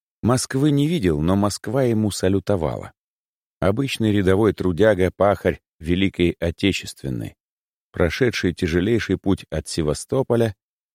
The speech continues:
который, мало кто об этом знает, враги бомбили раньше любого другого города страны Советов, и до самого Берлина.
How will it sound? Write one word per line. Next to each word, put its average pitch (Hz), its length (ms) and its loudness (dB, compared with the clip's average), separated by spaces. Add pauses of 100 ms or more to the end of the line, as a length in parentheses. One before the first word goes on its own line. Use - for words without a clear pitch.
(120)
который, 95 420 2
мало 90 320 2
кто 90 220 0
об 85 100 2
этом 82 240 0
знает, 82 420 0 (140)
враги 85 400 0
бомбили 85 480 2
раньше 107 540 0
любого 98 440 4
другого 87 440 2
города 82 400 0
страны 85 400 0
Советов, 101 580 -2 (680)
и 151 180 2
до 131 200 2
самого 95 500 0
Берлина. 69 720 -2